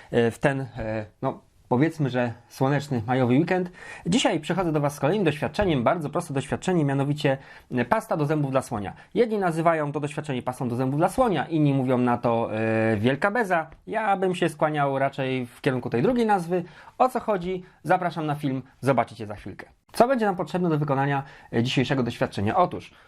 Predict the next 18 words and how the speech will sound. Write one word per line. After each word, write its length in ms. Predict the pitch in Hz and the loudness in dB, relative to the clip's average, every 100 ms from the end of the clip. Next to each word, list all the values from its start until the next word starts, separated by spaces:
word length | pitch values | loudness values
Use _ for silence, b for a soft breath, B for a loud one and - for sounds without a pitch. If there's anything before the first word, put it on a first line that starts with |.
| b | b
e, 120 | - 143 | -8 -2
perhydrol, 560 | 262 240 120 127 170 | -2 0 0 0 -2
czyli 200 | 185 165 | -4 -2
nadtlenek 420 | 160 151 160 139 | -2 0 0 2
wodoru, 320 | 131 139 131 117 | 2 2 0 0
czyli 380 | - 139 117 - | -2 -2 -4 -4
stężona 460 | 147 135 151 123 | -2 2 2 0
woda 380 | 117 139 123 - | 0 0 0 0
utleniona, 600 | 175 151 113 98 101 151 - - B B B B - - | -2 0 0 0 0 -2 -4 -20 B B B B -16 0
e, 240 | 139 139 - - _ - | 4 4 2 -10 _ -2
zwykła 540 | 226 269 285 175 143 - _ 139 | 2 2 2 2 0 -2 _ -4
woda. 420 | 139 107 120 196 _ _ _ _ _ _ _ _ _ _ - - - - | -2 0 -4 -4 _ _ _ _ _ _ _ _ _ _ -20 -16 -16 -10
Oprócz 280 | 247 247 - | -10 -10 -8
tego 220 | 180 139 | -6 -4
będzie 240 | 156 220 | -6 -4
nam 140 | 240 208 | -6 -6
potrzebny 400 | 175 - 180 165 | -8 -6 -4 -4
jeszcze 380 | 170 - 117 | -6 -4 -6